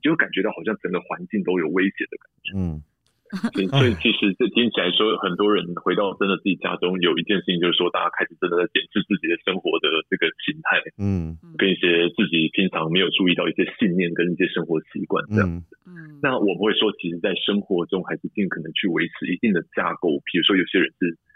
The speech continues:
Speaker 1: 在家工作，那在家工作没人盯的时候，我们就可能就，呃，起来打完卡就继续睡到个九点、十点这样。
Speaker 2: 嗯。
Speaker 1: 那还是会建议继续维持那个生活结构，会让自己比较有个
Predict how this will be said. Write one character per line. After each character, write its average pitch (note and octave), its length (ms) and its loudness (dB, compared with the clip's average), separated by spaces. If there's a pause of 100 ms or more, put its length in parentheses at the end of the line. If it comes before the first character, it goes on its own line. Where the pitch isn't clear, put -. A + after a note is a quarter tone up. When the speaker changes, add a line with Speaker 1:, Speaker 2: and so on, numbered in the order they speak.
(140)
Speaker 1:
在 F#2+ 120 0
家 F2+ 140 -2
工 E2 260 -6
作， - 220 -2 (420)
那 A2 220 -2 (160)
在 C3 100 0
家 B2 140 2
工 A#2 140 0
作 A#2+ 100 2
没 F#2 120 2
人 F#2+ 200 4
盯 G2 140 4
的 F2+ 140 2
时 G2 100 0
候， F2+ 60 2
我 D#2+ 40 -6
们 D2+ 80 -12
就 F#2 80 2 (160)
可 E2 80 -10
能 E2 100 -10
就， F#2+ 140 2 (400)
呃， D#2+ 320 -4 (180)
起 - 60 0
来 F2 140 -2
打 E2+ 140 -4
完 F2 180 0
卡 - 160 -2
就 F#2+ 100 0
继 - 100 -2
续 F#2 80 4
睡 F#2 160 2
到 F2 140 0
个 E2+ 100 0
九 D#2+ 160 0
点、 F2 220 2
十 - 120 -4
点 - 120 2 (120)
这 F2+ 60 0
样。 G2+ 120 0
Speaker 2:
嗯。 E2 340 -4
Speaker 1:
那 B2 160 0 (240)
还 G#2 140 0
是 B2+ 100 0
会 A#2+ 160 4
建 G2+ 160 4
议 G2 80 4
继 G#2 160 0
续 G#2 160 0
维 D#2 160 0
持 F#2 160 -6
那 F#2 80 0
个 F2 160 2
生 F#2 100 -2
活 D#2+ 220 0
结 D#2+ 160 0
构， F2+ 140 0
会 G2+ 120 0
让 F#2 220 2
自 G2 160 -2
己 D#2 80 -8
比 E2+ 120 -8
较 - 120 0
有 - 60 0
个 - 100 -2